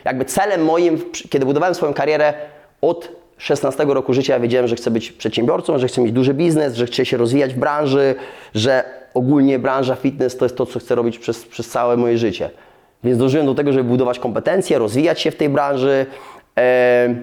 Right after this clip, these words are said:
przy różnych modelach biznesowych, więc pracowałem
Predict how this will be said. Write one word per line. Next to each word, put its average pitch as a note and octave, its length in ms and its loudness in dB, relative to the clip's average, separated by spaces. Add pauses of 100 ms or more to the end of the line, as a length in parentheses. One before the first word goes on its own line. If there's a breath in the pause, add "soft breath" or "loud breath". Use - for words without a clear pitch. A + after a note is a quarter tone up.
(540)
przy - 160 0
różnych C#3 300 2
modelach D#3 400 0
biznesowych, C#3+ 640 0
więc G3+ 160 0
pracowałem D#3 560 0